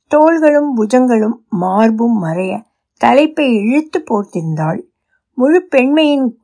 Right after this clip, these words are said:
கொலுவிருப்பே அது. அடியில் தெரிந்த ஒரே ஒரு பாதத்தை கண்டான் கணேசன். உள்ளங்காலும் விரல்களும் தெரிந்தன. உடைசல், விரிசல், வெடிப்பு,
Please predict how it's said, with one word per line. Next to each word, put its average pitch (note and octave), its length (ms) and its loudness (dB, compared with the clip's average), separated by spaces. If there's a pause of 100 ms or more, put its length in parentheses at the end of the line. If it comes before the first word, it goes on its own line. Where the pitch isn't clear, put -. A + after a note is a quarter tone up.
கொலுவிருப்பே B3 840 0
அது. F3+ 400 -6 (280)
அடியில் D4+ 500 0
தெரிந்த C#4+ 400 2
ஒரே A#3 360 0
ஒரு D4+ 300 -2
பாதத்தை A3+ 460 0
கண்டான் G3 580 -4 (340)
கணேசன். G3 680 -2 (400)
உள்ளங்காலும் B3+ 720 4
விரல்களும் A3 760 -2
தெரிந்தன. F3+ 560 -6 (560)
உடைசல், C#4+ 580 0
விரிசல், A#3+ 640 -2
வெடிப்பு, A3 680 -4